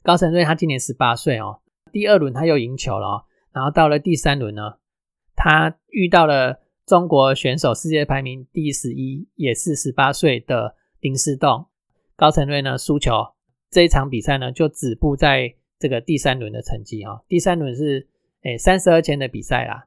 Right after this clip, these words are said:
第三轮就是八强哦。那由于师父庄智渊呢在第一轮的时候输球嘛，哦，然后高承瑞在这次的打到了八强的成绩啊，然后他的积分呢就达到了六百二十五分啊，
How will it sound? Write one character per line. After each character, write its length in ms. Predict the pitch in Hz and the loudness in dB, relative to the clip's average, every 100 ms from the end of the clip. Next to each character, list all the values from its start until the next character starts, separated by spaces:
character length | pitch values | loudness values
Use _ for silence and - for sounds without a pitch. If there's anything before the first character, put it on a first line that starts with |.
| _ | _
第 100 | 180 | -4
三 240 | 151 151 139 | -2 -2 -4
轮 140 | 117 | -6
就 120 | 139 | -6
是 140 | 127 139 | -6 -4
八 220 | 127 120 | 0 0
强 240 | - 117 | -2 -10
哦。 180 | 110 104 _ _ _ _ _ | -10 -12 _ _ _ _ _
那 140 | - 208 | 0 4
由 200 | 196 196 | 8 8
于 140 | 196 | 6
师 240 | 190 214 208 | 2 2 2
父 260 | 226 208 | 6 4
庄 340 | 190 - 180 180 | 4 4 4 4
智 140 | 202 | 4
渊 160 | 165 160 | 4 4
呢 140 | 151 | 0
在 160 | 156 156 | 2 2
第 180 | 165 | 4
一 60 | 156 | 4
轮 120 | 143 | 2
的 60 | 131 | 0
时 80 | 139 | 0
候 100 | 139 | 0
输 200 | - 127 | 0 -6
球 280 | 123 113 107 | -6 -8 -8
嘛， 180 | 104 101 | -8 -6
哦， 200 | 110 - _ - | -8 -10 _ -2
然 100 | 139 | 4
后 200 | 160 160 | 4 6
高 180 | 156 | 4
承 180 | 165 147 | 4 2
瑞 140 | 156 151 | 0 2
在 160 | 160 | 0
这 240 | 147 180 147 | 0 0 0
次 180 | - | 0
的 220 | 156 131 160 _ _ _ _ | 0 -2 -4 _ _ _ _
打 140 | - 120 | 0 2
到 160 | 147 | 6
了 100 | 147 | 4
八 180 | 139 147 | 6 4
强 160 | 147 120 | 4 0
的 40 | 123 | -2
成 240 | - 123 | -4 -6
绩 220 | - 127 | -8 -6
啊， 220 | 113 110 _ - | -4 -4 _ -10
然 100 | 120 | -6
后 80 | 127 | -4
他 140 | - | 0
的 100 | 170 | 2
积 280 | 151 - 160 | 2 0 -4
分 200 | 151 160 | 2 0
呢 220 | 147 147 143 | 2 -4 -4
就 300 | - 147 151 - | -2 0 -2 -4
达 180 | 120 | -2
到 160 | 139 151 | 2 2
了 120 | 139 | 2
六 260 | 135 185 143 | 2 4 4
百 180 | 117 110 | 0 -2
二 200 | 208 156 | 0 -2
十 180 | - | -2
五 120 | 123 104 | -6 -4
分 220 | 127 113 | -4 -4
啊， 220 | 107 113 | -8 -10